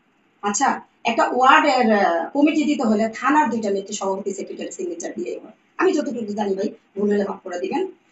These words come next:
তো এখানে কিন্তু, আহ, উনি আমাকে সংগঠনের বিরোধিতা শিখাইল, রুহুন্নেসা রুনা আপা, যে "আমি যা সিগনেচার দিব, তুমি কমিটি গুছাও।" এবং তারা প্রত্যেকটা ওয়ার্ডে রুহুন্নেসা রুনা আপা এবং আনোয়ার সরকার আনু আপা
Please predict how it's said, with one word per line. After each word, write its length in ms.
তো 60
এখানে 360
কিন্তু, 460
আহ, 380
উনি 240
আমাকে 460
সংগঠনের 680
বিরোধিতা 420
শিখাইল, 440
রুহুন্নেসা 400
রুনা 220
আপা, 240
যে 160
"আমি 220
যা 180
সিগনেচার 460
দিব, 180
তুমি 160
কমিটি 320
গুছাও।" 300
এবং 360
তারা 360
প্রত্যেকটা 560
ওয়ার্ডে 580
রুহুন্নেসা 460
রুনা 200
আপা 240
এবং 160
আনোয়ার 260
সরকার 320
আনু 200
আপা 280